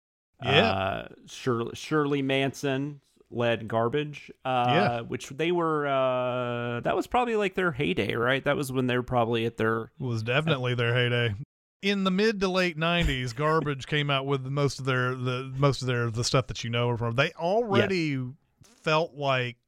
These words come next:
Speaker 1: they were making Bond themes. They were very,
Speaker 2: Yeah, I
Speaker 1: like,
Speaker 2: thought that too.
Speaker 1: atmospheric and moody
Speaker 2: Yeah.
Speaker 1: already. Uh, so they were a natural fit, I felt like, to do a Bond theme. So.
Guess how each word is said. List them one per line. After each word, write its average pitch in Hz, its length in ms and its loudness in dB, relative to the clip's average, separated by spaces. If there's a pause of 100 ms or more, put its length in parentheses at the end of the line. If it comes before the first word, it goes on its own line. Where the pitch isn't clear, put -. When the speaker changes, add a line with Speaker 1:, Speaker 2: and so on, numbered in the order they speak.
(220)
Speaker 1:
they 143 180 2
were 135 160 2
making 127 480 0
Bond 123 480 0
themes. 113 460 0
They 127 100 0
were 131 140 0
very, 139 400 0
Speaker 2:
Yeah, 131 80 -4
I 131 100 0
Speaker 1:
like, 131 300 2
Speaker 2:
thought 262 220 -2
that - 200 0
too. 135 100 0
Speaker 1:
atmospheric 143 840 2
and 135 180 -4
moody 139 560 0 (440)
Speaker 2:
Yeah. 135 60 0
Speaker 1:
already. 151 760 0
Uh, 131 440 0
so 151 220 -2
they 156 160 0
were 185 200 2
a 147 40 -2
natural 143 480 -2
fit, 127 480 -2
I 123 160 -2
felt 127 320 -2
like, 120 440 -2
to 127 320 0
do 123 240 0
a - 20 0
Bond 113 500 -2 (160)
theme. 104 440 -8
So. 110 280 -8